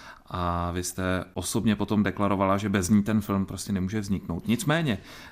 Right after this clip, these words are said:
nepřipravujete teď nějaký jiný scénář?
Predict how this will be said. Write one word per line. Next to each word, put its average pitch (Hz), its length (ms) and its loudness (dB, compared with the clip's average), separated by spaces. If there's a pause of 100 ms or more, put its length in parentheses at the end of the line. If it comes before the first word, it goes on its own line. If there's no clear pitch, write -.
nepřipravujete 101 800 0
teď 85 200 -8
nějaký 92 340 -4
jiný 95 220 0
scénář? 90 720 -4